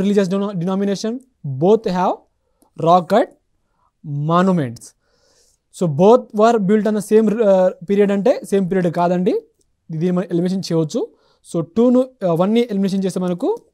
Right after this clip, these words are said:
D and, uh, B and D ఉంది. Both belong to same religious. ఒకవేళ మీకు ఇది తెలియకపోయినా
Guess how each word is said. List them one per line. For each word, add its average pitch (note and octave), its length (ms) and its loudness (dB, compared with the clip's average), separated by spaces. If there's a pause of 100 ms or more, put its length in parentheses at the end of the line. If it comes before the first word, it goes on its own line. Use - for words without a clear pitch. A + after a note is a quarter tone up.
(800)
D G#3 100 2 (280)
and, G3+ 140 -4 (480)
uh, D#3 140 -4 (100)
B G#3 180 2
and G3 120 0
D F#3+ 140 2
ఉంది. B2+ 160 -6 (460)
Both A3 260 6
belong A3+ 260 0
to D#4 140 -2
same A#3 240 4
religious. F3 360 0 (360)
ఒకవేళ G3 240 0 (100)
మీకు G#3+ 180 2 (160)
ఇది E3 120 -4
తెలియకపోయినా G#3 360 -2